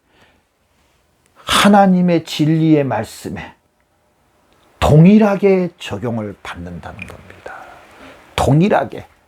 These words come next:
진리의 말씀을. 우리 그걸 알아야 합니다. 하나님은요,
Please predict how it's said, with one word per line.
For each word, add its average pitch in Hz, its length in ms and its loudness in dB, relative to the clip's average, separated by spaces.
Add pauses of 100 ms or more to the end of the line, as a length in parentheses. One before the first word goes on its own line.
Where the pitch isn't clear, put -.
(220)
진리의 185 480 -2
말씀을. - 440 -8 (1400)
우리 - 140 4
그걸 233 280 6
알아야 214 320 4
합니다. 175 720 2
하나님은요, 208 1160 -2